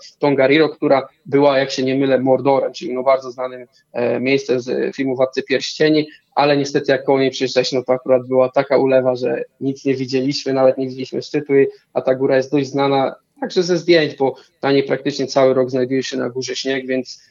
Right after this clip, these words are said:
dookoła tego naprawdę jest nic. Wygląda to jak wielka pustynia, jakaś porośnięta małymi krzaczkami, no i po środku ta wielka góra z białym czubkiem, ale niestety, no,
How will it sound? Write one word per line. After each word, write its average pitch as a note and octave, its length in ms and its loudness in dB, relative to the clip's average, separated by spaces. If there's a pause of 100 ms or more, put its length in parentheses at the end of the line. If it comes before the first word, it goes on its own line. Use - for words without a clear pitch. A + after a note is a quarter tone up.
(120)
dookoła C#3+ 360 4
tego D#3+ 220 2
naprawdę D3 360 2
jest C3+ 420 -8
nic. B2+ 240 -6
Wygląda C#3 340 0
to C3+ 100 -2
jak B2+ 160 -4
wielka C#3 300 0
pustynia, C#3+ 420 -4
jakaś C3+ 220 -6
porośnięta C3 540 -4
małymi C3 320 2
krzaczkami, F3 560 -2 (280)
no D#3 120 2
i D#3+ 80 2
po D#3+ 120 -2
środku C#3 500 0 (260)
ta B2+ 120 0
wielka C3+ 420 2
góra B2+ 300 2
z A#2+ 100 -10
białym B2+ 340 2
czubkiem, C3 460 -4
ale B2+ 180 4
niestety, B2+ 420 -6
no, A#2+ 160 -4